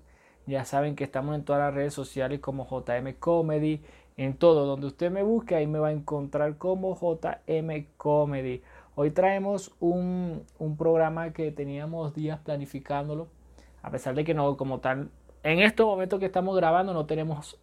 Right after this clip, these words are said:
un guión específico, pero traemos la idea. Eh,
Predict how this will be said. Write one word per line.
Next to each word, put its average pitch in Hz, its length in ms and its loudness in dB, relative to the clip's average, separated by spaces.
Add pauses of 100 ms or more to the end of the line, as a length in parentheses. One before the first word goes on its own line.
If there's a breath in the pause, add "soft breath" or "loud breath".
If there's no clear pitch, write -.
un 208 380 4
guión 170 600 4 (180)
específico, 151 760 -4
pero 147 200 -2
traemos 135 400 -2
la 131 180 -2
idea. 131 320 0 (680 loud breath)
Eh, 165 800 6